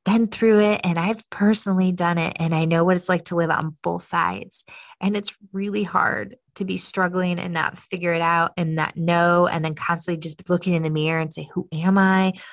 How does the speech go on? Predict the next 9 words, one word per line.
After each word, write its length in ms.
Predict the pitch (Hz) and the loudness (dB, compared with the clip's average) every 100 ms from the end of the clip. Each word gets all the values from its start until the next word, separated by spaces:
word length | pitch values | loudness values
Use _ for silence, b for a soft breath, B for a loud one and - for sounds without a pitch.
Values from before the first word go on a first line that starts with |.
| B B | B B
Why 180 | 165 160 | 0 2
am 120 | 151 | 2
I 80 | 156 | 2
like 360 | 165 196 202 | 4 2 2
this? 240 | - 202 - | 2 2 2
Why 180 | - 160 | -4 -4
am 140 | 156 - | -4 -6
I 80 | |
struggling?" 840 | 165 - - 208 202 196 190 185 | -4 -4 -2 -2 2 2 2 0